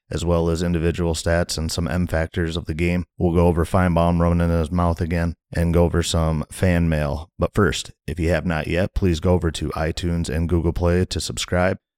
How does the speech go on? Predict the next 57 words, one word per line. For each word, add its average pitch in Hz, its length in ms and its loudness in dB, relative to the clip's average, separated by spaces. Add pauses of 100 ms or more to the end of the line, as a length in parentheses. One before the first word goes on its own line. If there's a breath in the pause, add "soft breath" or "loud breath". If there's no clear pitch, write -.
(200)
It 80 140 -2
is 87 200 0
free. 95 440 0
Leave 85 280 0
us 82 160 0
a 78 40 -2
nice 82 240 -2
little 85 200 0
five-star 80 440 0
ranking. 85 420 -2
It 69 100 -6
does 85 240 0
help. 92 260 2
We 85 140 0
really 78 260 -2
appreciate 87 580 -4
it. 92 120 -2 (180)
And 98 300 2
you 98 80 0
can 101 100 0
also 95 240 0
still 87 460 0
listen 90 340 -2
on 87 140 0
SoundCloud. 76 720 -2
Uh, 64 200 -4
I 78 40 -6
know 87 140 0
a - 20 0
lot 82 240 0
of 73 80 -6
you 78 80 -4
guys 78 280 -4
have 85 100 -14
been 82 160 -2
doing 80 240 0
that. 76 260 -4
So 78 240 -2 (100)
thanks 82 240 0
again 85 240 0
for 82 120 -2
the 80 100 0
support. 92 480 -2
Again, 87 300 0
hope 87 220 0
you 80 80 -4
guys 80 320 0
really 85 220 2
enjoy 82 360 -2
this. 69 360 -8 (140)
So 80 300 -2 (140)
let's 92 260 -4
dive 80 520 0
into 85 560 0
last 78 400 -4
week's 80 240 -6
game 95 400 -2